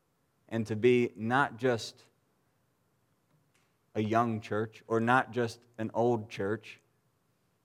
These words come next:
but to be a multi-generational church where the older congregation, the older people have an influence in the lives of the younger people, and the younger people are able to encourage and benefit and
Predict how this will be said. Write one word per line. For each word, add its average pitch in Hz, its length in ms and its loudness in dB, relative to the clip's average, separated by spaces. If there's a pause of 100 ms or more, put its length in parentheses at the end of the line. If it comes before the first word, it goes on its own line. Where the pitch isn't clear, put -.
(800)
but 110 160 -4
to 113 80 -6
be 123 200 6
a 117 140 4
multi-generational 120 1500 2
church - 540 -12 (1040)
where 107 160 0
the 120 160 6
older 139 480 8
congregation, 120 1000 0 (460)
the 107 140 -2
older 139 320 6
people 117 380 -2
have 110 260 -2
an 107 180 -6
influence 123 640 -4
in 104 120 -8
the 92 80 -8
lives 104 420 -2
of 95 100 -14
the 92 80 -14
younger 95 300 -12
people, 95 440 -16 (400)
and 104 140 -4
the 98 60 -2
younger 110 340 -2
people 101 400 -8
are 92 160 -4
able 95 280 -6
to 92 180 -14
encourage 92 720 -8
and 90 240 -16
benefit 95 520 -8
and 87 280 -18